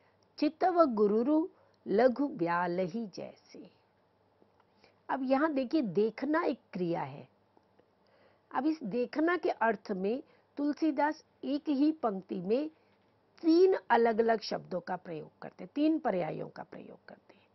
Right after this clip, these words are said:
पहले कहते हैं बिलोकी शब्द का प्रयोग करते हैं, फिर तकेऊ धनु कैसे ताकना, देखिए किस तरह से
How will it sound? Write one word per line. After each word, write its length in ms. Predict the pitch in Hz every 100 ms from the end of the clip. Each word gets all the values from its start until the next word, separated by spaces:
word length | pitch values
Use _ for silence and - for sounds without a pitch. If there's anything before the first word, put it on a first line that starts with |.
| _ _ _ _ _ _ _ _ _ _ -
पहले 260 | 180 185 220
कहते 260 | 254 214
हैं 140 | 285 190
बिलोकी 540 | 214 202 220 214 226
शब्द 300 | - 156 -
का 140 | - -
प्रयोग 400 | - - - -
करते 300 | - _ 175
हैं, 120 | - _ _ _ _ _
फिर 180 | - 247 - 247
तकेऊ 580 | 226 - 269 285 294
धनु 340 | 220 190 180 175
कैसे 320 | 180 156 -
ताकना, 580 | - 190 180 202 175 151 _ _ _ _ _ 180
देखिए 220 | 185 226
किस 200 | 233 -
तरह 180 | 247 247
से 200 | -